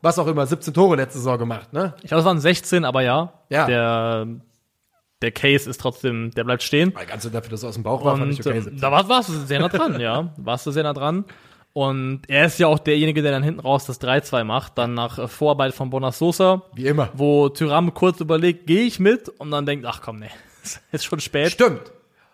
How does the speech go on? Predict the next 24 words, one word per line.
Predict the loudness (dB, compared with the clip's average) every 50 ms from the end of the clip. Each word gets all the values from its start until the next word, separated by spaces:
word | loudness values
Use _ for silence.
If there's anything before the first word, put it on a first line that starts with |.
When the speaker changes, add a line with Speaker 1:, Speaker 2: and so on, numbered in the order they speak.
| _ _
Speaker 1:
Das | -4 0
stimmt, | 0 2
das | 2
hab | 2
ich | 0
mir | 0 0
gar | 0
nicht | 2 2 2
aufgeschrieben. | 2 2 0 -2 -4 -4 -4 -2
Du | -2
hast | -4 -2 0
vollkommen | 0 0 2 2 0 0
recht. | 2 4 4
Speaker 2:
Ja, | 4 4
ist | 4
schon | 2 2
Speaker 1:
Thuram | 4 4 2
Speaker 2:
sp- | 2 0
Speaker 1:
lässt | -2 -2 -2
ja | -2 -2 -2
dann | -2 -2 -2
links | -2 -2 -4 -4 -8 -6
Bonas | -4 -2 -2 -2 -2
Sosa, | -2 -4 -4 -4